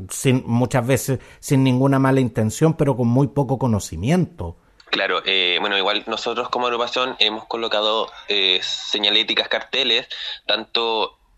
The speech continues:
Speaker 2: en el humedal, eh, como, eh, los accesos, por decirlo así, y en las comunas, eh, ahí explicamos que está el, hay unos carteles que dicen Humedal Córdoba y otros carteles que entregan otro tipo de información.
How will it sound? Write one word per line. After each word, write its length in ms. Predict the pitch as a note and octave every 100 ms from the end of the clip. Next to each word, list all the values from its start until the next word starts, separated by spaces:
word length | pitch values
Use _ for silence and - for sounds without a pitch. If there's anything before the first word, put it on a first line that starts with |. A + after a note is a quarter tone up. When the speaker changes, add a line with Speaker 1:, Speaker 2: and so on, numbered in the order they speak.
| -
Speaker 2:
en 240 | G2 G#2
el 180 | A#2+ C3+
humedal, 600 | D#3 E3+ D#3+ D#3+ F#3 G3 -
eh, 260 | A2+ A2 -
como, 500 | A2 A2 G2+ - - - F#2 - -
eh, 160 | F2+
los 120 | F2
accesos, 400 | A#2+ - D3 C#3+
por 100 | A#2
decirlo 220 | A2+ A2+ G#2
así, 160 | - - - - -
y 100 | G#2+
en 80 | G#2
las 140 | G#2+
comunas, 640 | A2+ A2+ D3+ G2+ C3 - -
eh, 320 | G#2+ G2+ G2 F#2+
ahí 520 | G2+ A2+ A#2 A#2 A#2 - - - - -
explicamos 480 | G#2 G#2+ A#2 B2 B2
que 160 | A#2+
está 300 | A2+ - B2+
el, 240 | B2+ B2 - -
hay 180 | A#2+ B2+
unos 180 | C3+
carteles 300 | C3+ C3+ C3+
que 80 | C3+
dicen 160 | C#3+ -
Humedal 340 | B2 B2 B2
Córdoba 340 | - E2+ - - - -
y 340 | G#2 G2+ G2+ G2+
otros 220 | A2 A#2+
carteles 320 | A2+ A#2 A#2+
que 100 | A#2+ A#2 A2+
entregan 320 | G#2+ A2+ A#2
otro 180 | A#2 A2+
tipo 160 | B2
de 60 | B2
información. 420 | B2+ A#2 A2+ F2+